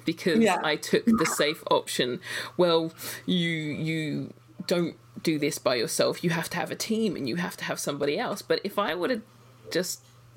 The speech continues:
Speaker 1: done it by myself,
Speaker 2: Yeah.
Speaker 1: I
Speaker 2: That's why the
Speaker 1: Yeah.
Speaker 2: meditation helps to find yourself within, because we explore our body inside instead of focusing on the outside world. I think meditation helps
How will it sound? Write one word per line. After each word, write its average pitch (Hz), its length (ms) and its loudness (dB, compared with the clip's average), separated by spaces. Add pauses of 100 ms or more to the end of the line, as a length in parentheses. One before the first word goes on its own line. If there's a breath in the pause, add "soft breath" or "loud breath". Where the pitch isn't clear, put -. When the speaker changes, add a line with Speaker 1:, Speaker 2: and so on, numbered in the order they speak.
(160)
Speaker 1:
done 147 200 -2
it - 160 -12
by 160 160 0
myself, - 880 -4 (520)
Speaker 2:
Yeah. 185 340 0 (640 loud breath)
Speaker 1:
I 180 180 4
Speaker 2:
That's - 160 2
why 269 160 6
the 196 460 4
Speaker 1:
Yeah. - 140 -2
Speaker 2:
meditation 220 640 4
helps 240 400 4
to 196 120 6
find 220 300 6
yourself 196 580 4
within, 190 640 8 (280 loud breath)
because 208 340 4
we 208 180 6
explore 262 760 4
our 190 220 6
body 180 460 6 (100)
inside 185 600 4 (380 loud breath)
instead 214 440 6
of 202 160 0
focusing 185 540 6
on 185 160 6
the 185 100 6
outside 180 480 4
world. 156 360 6 (560 loud breath)
I 190 60 8
think 233 240 4
meditation 190 640 4
helps 180 580 2